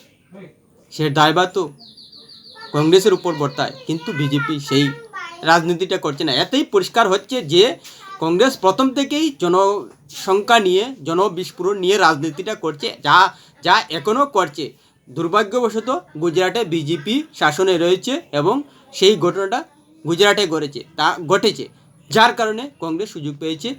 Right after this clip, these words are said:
বিজেপিকে কটাক্ষ করতে এবং রাজনীতিটা করতে। কিন্তু সত্যিকার অর্থে যদি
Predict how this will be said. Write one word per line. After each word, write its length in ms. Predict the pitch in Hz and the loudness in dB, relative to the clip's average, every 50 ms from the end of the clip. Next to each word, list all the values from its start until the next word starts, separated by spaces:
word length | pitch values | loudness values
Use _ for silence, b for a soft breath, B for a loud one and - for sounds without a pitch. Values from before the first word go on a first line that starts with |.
| B B B B | B B B B
বিজেপিকে 440 | 143 151 143 160 147 175 170 208 190 - | -2 2 2 2 2 2 2 0 0 2
কটাক্ষ 340 | 160 147 143 185 180 180 196 196 190 180 165 | 0 0 2 0 0 2 0 -2 -2 -2 -2
করতে 260 | 170 160 156 - - 247 | -2 -2 0 0 -4 -4
এবং 260 | - - 143 147 165 165 | -4 -2 -2 0 0 4
রাজনীতিটা 520 | 160 160 151 143 135 151 147 139 147 151 | 4 4 4 4 0 -4 -6 -6 -6 -8
করতে। 280 | 143 - 131 - - 120 | -6 -8 -8 -10 -10 -8
কিন্তু 320 | - - 196 220 214 269 | -4 -4 -4 -2 -4 -6
সত্যিকার 440 | - - 185 - - - 185 208 233 | -6 -6 -8 -8 -6 -4 0 2 4
অর্থে 240 | 247 240 233 - 196 | 2 2 2 0 -2
যদি 420 | 143 139 165 170 160 226 269 277 | 0 2 0 2 6 6 6 6